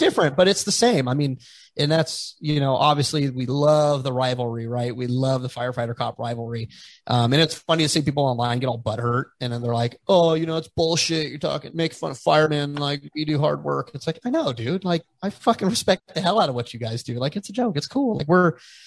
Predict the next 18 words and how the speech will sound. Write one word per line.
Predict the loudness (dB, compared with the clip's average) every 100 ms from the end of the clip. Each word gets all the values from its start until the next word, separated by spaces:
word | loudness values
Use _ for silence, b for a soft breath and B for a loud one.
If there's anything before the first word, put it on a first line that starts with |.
| B B _ _
we're | 4
all | 6 6
part | 4 0 0
of |
the | -4
same | -4 -4 -4
thing, | -4 -6 -2
right?" | 0 2 2
And, | 0 -2 -2 -6 -12 b b -10
um, | -8 -6 -8 -14 -2
I | 2 4
know | 4 4 4 4
that | 0
the | -4
firefighters | 0 2 2 2 0 0
I | -2
work | -4 -6 -4
with, | -8 -8